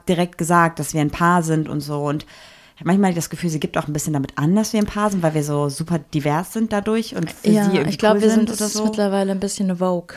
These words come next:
Speaker 1: Ja, ein bisschen vogue ist das schon. Aber d-, ich
Speaker 2: Nicht so
Speaker 1: hatte
Speaker 2: wie früher, als alle im Dorf dann vielleicht hätten drüber reden können.
Speaker 1: Ja. Aber ich hatte halt nie das Gefühl, dass deine Mom ein Problem mit mir oder unserer Sexualität hat oder mit unserer Liebe hat.
Speaker 2: Mhm.
Speaker 1: Und deswegen war ich so überrascht,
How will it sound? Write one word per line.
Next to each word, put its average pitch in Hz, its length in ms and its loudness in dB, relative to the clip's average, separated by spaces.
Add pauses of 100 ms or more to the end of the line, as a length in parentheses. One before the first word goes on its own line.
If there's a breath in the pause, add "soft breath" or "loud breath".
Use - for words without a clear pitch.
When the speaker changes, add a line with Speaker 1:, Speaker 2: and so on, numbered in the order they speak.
Speaker 1:
Ja, 170 180 2
ein 160 60 0
bisschen 160 240 -4
vogue 170 260 -2
ist - 120 -12
das 196 160 -10
schon. 220 220 -4 (460 loud breath)
Aber 170 260 4
d-, - 160 -10 (160)
ich 185 140 2
Speaker 2:
Nicht 196 100 6
so 202 60 4
Speaker 1:
hatte 202 100 4
Speaker 2:
wie 190 60 2
früher, 220 420 2
als 165 180 0
alle 180 200 0
im 180 100 0
Dorf 180 280 -2
dann 175 200 -2
vielleicht 180 320 -6
hätten 185 160 -8
drüber 175 300 -2
reden 190 240 0
können. 165 180 -4
Speaker 1:
Ja. 175 380 -2 (180)
Aber - 80 0
ich 175 80 0
hatte 202 160 2
halt 180 160 0
nie 220 300 6
das 202 220 2
Gefühl, 208 340 -2
dass 190 140 -4
deine 170 180 0
Mom 185 300 2
ein 175 60 -4
Problem 175 420 -2
mit 165 140 -2
mir 190 380 0
oder 156 220 -4 (460)
unserer 160 520 -2
Sexualität 170 640 -4
hat 170 220 -2
oder 151 220 -4
mit 151 100 -4
unserer 147 240 -6
Liebe 165 300 0
hat. 135 260 -10
Speaker 2:
Mhm. 202 380 2
Speaker 1:
Und 170 60 -2
deswegen 170 260 0
war 185 80 2
ich 190 80 -4
so 180 100 -6
überrascht, 165 480 -4